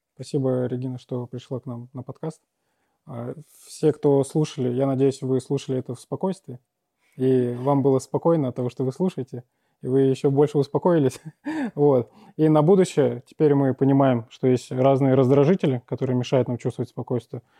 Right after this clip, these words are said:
но и в то же время мы можем, как зрелые люди, учиться реагировать нормально на это, успокаиваться, быть спокойными, и от этого мир станет светлее, люди добрее и всё такое.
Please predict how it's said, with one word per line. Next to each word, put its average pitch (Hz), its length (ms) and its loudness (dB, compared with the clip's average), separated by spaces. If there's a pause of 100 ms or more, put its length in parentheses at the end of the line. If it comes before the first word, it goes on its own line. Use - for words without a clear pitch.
(140)
но 135 120 -2
и - 40 -2
в - 40 -8
то 160 120 4
же 151 100 2
время 151 300 2
мы 139 200 2
можем, 139 380 0
как - 360 -10
зрелые 139 440 4
люди, 147 360 0 (300)
учиться 131 520 -6 (240)
реагировать 131 680 0
нормально 143 400 -4
на 120 160 -8
это, - 180 -20 (460)
успокаиваться, 135 800 -4
быть 123 240 -4
спокойными, 135 580 -2 (420)
и 123 380 2 (360)
от - 180 -4
этого 151 280 2
мир 135 240 2
станет 127 340 -2
светлее, 165 520 2
люди 131 220 2
добрее 135 920 2
и - 20 -8
всё 127 160 -10
такое. 117 280 -10